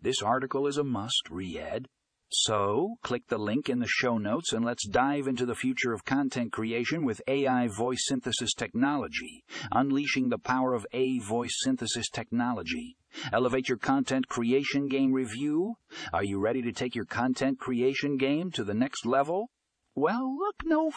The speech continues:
further. In this exciting article, we explore the world of A I voice synthesis technology and how it can revolutionize the way you engage your audience. From podcasts to virtual assistants,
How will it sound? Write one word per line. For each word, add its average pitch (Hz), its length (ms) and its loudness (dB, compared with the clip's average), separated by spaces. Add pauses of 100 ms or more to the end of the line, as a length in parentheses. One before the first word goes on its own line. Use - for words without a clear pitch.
(120)
further. 320 880 0 (400)
In 147 120 0
this 151 160 -2
exciting 143 680 0
article, 123 500 2 (160)
we 135 120 4
explore 156 580 2
the 143 80 6
world 143 500 2
of 127 220 2
A 143 240 2
I 135 300 4
voice 123 340 0 (120)
synthesis 135 460 -2
technology 127 680 0 (160)
and 139 100 2
how 135 140 4
it 131 60 -2
can 127 180 0
revolutionize 127 920 2
the 107 100 2
way 123 100 2
you 123 160 2
engage 117 460 0
your 107 160 2
audience. 147 440 -4 (540)
From - 180 -4
podcasts 165 840 -2
to 92 100 -4
virtual 160 480 0
assistants, 160 540 -2